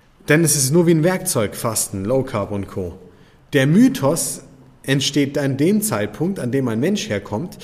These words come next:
der normalerweise voll der Frühstücker ist, da viele Kalorien zu sich nimmt, diese Mahlzeit komplett streicht, weil er auf einmal ein Fastenfenster verfolgt und dementsprechend dann massiv Kalorien einspart, die davor konsumiert worden wären.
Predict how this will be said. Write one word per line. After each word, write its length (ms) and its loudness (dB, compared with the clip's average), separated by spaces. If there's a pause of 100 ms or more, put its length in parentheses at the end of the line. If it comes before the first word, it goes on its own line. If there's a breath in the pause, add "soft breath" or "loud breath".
(260 loud breath)
der 80 0
normalerweise 540 2
voll 200 -2
der 100 0
Frühstücker 540 -2
ist, 340 -6 (460 loud breath)
da 140 2
viele 280 2
Kalorien 400 2
zu 140 -6
sich 220 -6
nimmt, 300 -4 (360 loud breath)
diese 200 4
Mahlzeit 440 0
komplett 340 -2
streicht, 480 -2
weil 100 2
er 40 0
auf 80 -4
einmal 220 -2
ein 40 -4
Fastenfenster 720 -4
verfolgt 560 -6 (340 loud breath)
und 220 2
dementsprechend 720 2
dann 120 0
massiv 380 -2
Kalorien 400 2
einspart, 500 -2
die 60 -6
davor 320 -4
konsumiert 460 -2
worden 240 0
wären. 220 -8